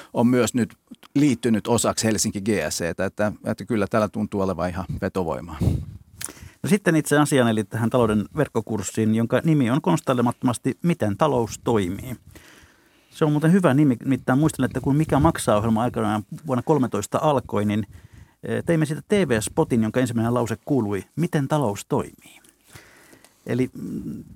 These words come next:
Speaker 2: mistä nyt sitten varsinainen tä-, tämä idea tähän kurssiin lopulta syntyi?
Speaker 1: Me, me, meillä oli hyvät,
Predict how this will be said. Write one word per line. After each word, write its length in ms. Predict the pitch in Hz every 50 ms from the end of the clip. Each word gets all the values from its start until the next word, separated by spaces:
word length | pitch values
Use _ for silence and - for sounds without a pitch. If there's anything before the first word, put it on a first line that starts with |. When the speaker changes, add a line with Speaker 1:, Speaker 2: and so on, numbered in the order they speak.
| - - - - - - - - -
Speaker 2:
mistä 260 | 196 - - - -
nyt 160 | 170 147 -
sitten 200 | - 139 - 135
varsinainen 320 | 139 143 131 139 127 120 113
tä-, 100 | 127 120 -
tämä 180 | - 123 120 110 - -
idea 260 | 160 143 143 127 113
tähän 240 | - 107 104 104 98 -
kurssiin 500 | - 123 98 - - - - 101 101 - - - - - - - _ _ - - - _ - 302 - -
lopulta 260 | - 120 107 110 104 98
syntyi? 360 | - 98 101 - _ - - - - - - _ _ _ _ _ _ _ _ _ _ _
Speaker 1:
Me, 260 | - 123 123 127 117 - - - - - -
me, 80 | - 160
meillä 300 | 123 127 127 131 120 120
oli 160 | 120 120 104
hyvät, 300 | 135 143 113 117 101